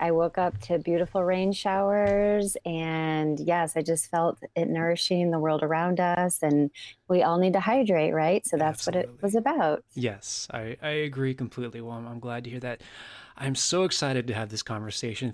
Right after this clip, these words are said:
Speaker 2: Thank you for jumping on here with me. I, I've, I've, I've,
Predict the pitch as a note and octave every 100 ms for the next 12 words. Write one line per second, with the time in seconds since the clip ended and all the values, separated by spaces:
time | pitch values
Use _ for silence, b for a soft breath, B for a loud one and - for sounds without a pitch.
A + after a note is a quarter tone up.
0 | - C3 D#3+ D#3 D3 - A#2+ A#2+ G#2 A2
1 | G#2+ G2+ A2 G#2 G#2+ G#2 B2 A#2 A#2 A2+
2 | A#2+ A#2+ A2 B2 C3+ B2 B2 B2+